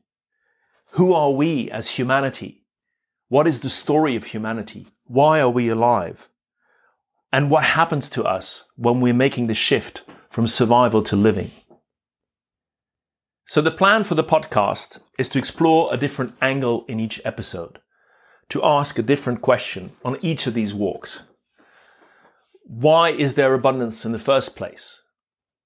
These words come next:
When we talk about a surplus of energy, a surplus of things, what do we mean?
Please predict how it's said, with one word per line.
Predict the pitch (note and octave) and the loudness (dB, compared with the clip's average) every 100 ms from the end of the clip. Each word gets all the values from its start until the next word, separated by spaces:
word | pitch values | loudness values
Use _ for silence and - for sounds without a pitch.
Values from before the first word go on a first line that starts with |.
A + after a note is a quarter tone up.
| - | -6
When | B2 | -2
we | C#3 | 0
talk | C#3+ D3 | 2 2
about | B2 A#2 A#2 | 2 2 2
a | |
surplus | - - C#3+ C3+ A2 G2 - - - - | -2 2 2 2 -6 -10 -12 -16 -14 -12
of | A2+ - | -6 -2
energy, | C#3+ B2 G#2 F#2 | 0 0 -4 -10
a | - | -10
surplus | - C#3 C3+ G#2+ - | 0 0 0 -6 -10
of | - | -6
things, | - G#2 F2+ F2 | -2 -2 -4 -2
what | A2 | 0
do | A#2 | 2
we | A#2 A2 | 2 0
mean? | A2+ F2+ | 0 -4